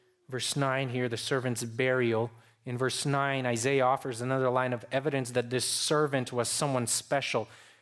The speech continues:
He was not only submissive, but he was innocent. And that's why.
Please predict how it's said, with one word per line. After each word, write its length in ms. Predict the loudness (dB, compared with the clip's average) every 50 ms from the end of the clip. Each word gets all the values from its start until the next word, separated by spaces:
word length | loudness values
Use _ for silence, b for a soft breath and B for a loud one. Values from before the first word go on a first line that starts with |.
| B B B _ _ _
He 140 | -6 -2 0
was 200 | 0 0 2 2
not 200 | 2 2 2 2
only 200 | 0 0 0 2
submissive, 840 | 2 2 2 2 2 0 0 0 2 2 2 2 2 0 0 0
but 160 | -2 -2 -2
he 140 | 0 0 2
was 260 | 2 2 2 0 0 -2
innocent. 680 | -2 0 0 2 2 2 0 0 -2 -4 -8 -12 -16 -18 _ _ _ _ _ _ -20 -20 -14 -8
And 140 | -2 0
that's 240 | 0 0 0 -2 -6
why. 340 | -10 -10 -10 -10 -10 -14 -18